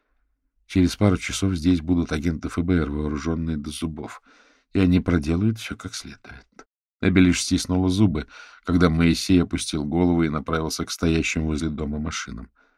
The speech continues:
Ричард уже успел приблизиться. Шанс схватить Моисея, если он вообще когда-либо существовал, был упущен. Дверь снова открылась, и на крыльцо вышла Анна, держа за руку Эмили.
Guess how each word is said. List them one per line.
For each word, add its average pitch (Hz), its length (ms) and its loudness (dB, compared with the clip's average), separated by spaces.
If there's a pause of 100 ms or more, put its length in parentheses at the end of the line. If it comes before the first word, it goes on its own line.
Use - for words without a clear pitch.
(400)
Ричард 143 480 6
уже 101 180 2
успел 101 320 -2
приблизиться. 67 880 -6 (500)
Шанс 113 340 6
схватить 110 540 0
Моисея, 98 480 2
если 76 320 -2
он 69 140 -4
вообще 82 420 -2
когда-либо 64 540 -8
существовал, 76 800 -6
был 87 240 -4
упущен. - 540 -12 (920)
Дверь 135 180 8
снова 143 300 6
открылась, 104 480 4
и - 20 0
на 90 140 2
крыльцо 101 360 2
вышла 110 300 2
Анна, 85 300 0
держа 90 360 2
за 87 180 0
руку 85 340 -6
Эмили. 69 400 -10